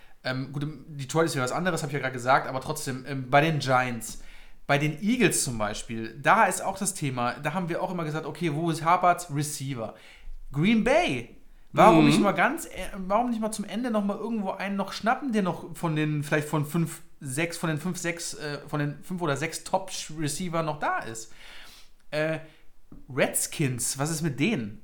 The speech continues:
Speaker 1: Gut, aber die gehen mit Young. Also ich gehe mal wieder mit den Team, die relativ
Speaker 2: Mhm.
Speaker 1: spät traden. Ähm, was haben wir denn noch da so rumlaufen? Ja gut, be-, Chi-, ja, was können wir noch? Chicago könnte auch noch einen gebrauchen. Also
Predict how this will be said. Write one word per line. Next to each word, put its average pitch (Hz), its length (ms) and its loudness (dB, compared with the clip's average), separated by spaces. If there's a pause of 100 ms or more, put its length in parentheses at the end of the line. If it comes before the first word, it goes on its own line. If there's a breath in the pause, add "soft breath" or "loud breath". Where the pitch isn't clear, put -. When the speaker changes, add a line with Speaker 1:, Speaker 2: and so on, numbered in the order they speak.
(120)
Speaker 1:
Gut, 202 140 -2
aber 170 160 2
die 185 100 0
gehen 175 400 0
mit 151 180 4
Young. 113 220 -2
Also 156 140 -2
ich 165 80 -4
gehe 214 100 0
mal 190 60 0
wieder 190 180 0
mit 185 140 -6
den 165 100 -4
Team, 185 220 -8
die 170 240 -10
relativ 143 260 4
Speaker 2:
Mhm. 143 60 2
Speaker 1:
spät 214 480 -4 (100)
traden. 117 320 -6 (460 loud breath)
Ähm, 151 340 0 (960)
was 139 160 -8
haben 180 80 0
wir 165 60 0
denn 156 100 -2
noch 208 120 -4
da 202 140 -2
so 147 100 -2
rumlaufen? 120 560 -4
Ja 139 100 -2
gut, 156 240 -8
be-, 139 120 -8 (420)
Chi-, - 300 -12
ja, 151 240 -2
was 127 160 -8
können 156 120 -8
wir 143 60 -4
noch? - 80 -10
Chicago 165 480 -2
könnte 120 400 -6
auch 214 60 -6
noch 247 140 -2
einen 120 160 -8
gebrauchen. 110 420 -10 (420 loud breath)
Also 165 300 6